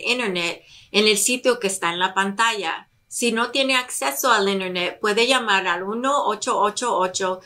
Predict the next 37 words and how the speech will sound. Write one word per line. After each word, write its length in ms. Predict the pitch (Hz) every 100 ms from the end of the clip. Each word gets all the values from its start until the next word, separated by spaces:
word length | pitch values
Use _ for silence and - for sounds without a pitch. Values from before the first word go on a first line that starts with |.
| _
seis 400 | - - 262 311
tres 300 | - 226 214
cuatro, 460 | - 185 185 196 190
once 380 | 202 214 - 240
veintitrés 800 | 196 185 190 180 - - - -
para 240 | 196 185
hacer 260 | 196 - 180
su 160 | - 196
cita. 560 | - 240 - 185 - _ - - -
Al 160 | 202
hacer 320 | 202 202 247 254
su 200 | - 330
cita, 420 | 277 233 226 226
se 180 | - 208
le 300 | 202 202 - -
indicará 680 | 208 208 202 214 208 226 196
la 200 | 185 185
ubicación 720 | 180 196 202 196 233 247 262
y 80 |
la 180 | 247 190
hora 220 | 185 208
de 120 | 202 202
su 220 | 220 208
prueba. 440 | 190 175 - - - - -
Las 220 | 202 208
pruebas 480 | - 220 240 262 302
son 160 | 285 240
gratuitas 640 | 226 208 226 226 220 208
para 220 | - 180 180
el 120 | 180
público. 540 | 247 220 190 - 165
Si 200 | - 202
tiene 320 | 196 202 240
seguro, 480 | 262 311 269 208 208
se 140 | 202 196
le 100 | 190
enviará 540 | 190 185 196 220 220